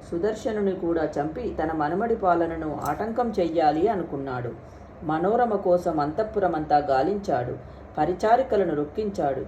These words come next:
జాడ తెలియలేదు. "నగరమంతటా అన్వేషించండి, ఎక్కడ ఉన్నా పట్టితెండి" అని భటులకు ఆజ్ఞాపించాడు. ఒక శుభముహూర్తాన శత్రుజిత్తుకు పట్టాభిషేకం జరిపించాడు. రాజ్యమంతటా ఉత్సాహం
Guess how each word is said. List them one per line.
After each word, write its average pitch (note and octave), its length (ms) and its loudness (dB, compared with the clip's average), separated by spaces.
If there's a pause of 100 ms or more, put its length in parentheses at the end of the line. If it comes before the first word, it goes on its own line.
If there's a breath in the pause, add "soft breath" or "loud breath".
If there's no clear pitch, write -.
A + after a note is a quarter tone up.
(100)
జాడ F#3 320 2
తెలియలేదు. D#3 640 0
"నగరమంతటా F3 680 0
అన్వేషించండి, D#3 880 -2
ఎక్కడ F3+ 420 -2
ఉన్నా F3 340 0
పట్టితెండి" D#3+ 760 0
అని D3 200 -4
భటులకు C#3 460 -2
ఆజ్ఞాపించాడు. C3+ 840 -2 (640 loud breath)
ఒక E3+ 140 2
శుభముహూర్తాన F3 1040 0
శత్రుజిత్తుకు E3+ 920 -2
పట్టాభిషేకం E3 840 -2
జరిపించాడు. C#3+ 680 -4 (440 loud breath)
రాజ్యమంతటా F3 800 4
ఉత్సాహం F3+ 760 -2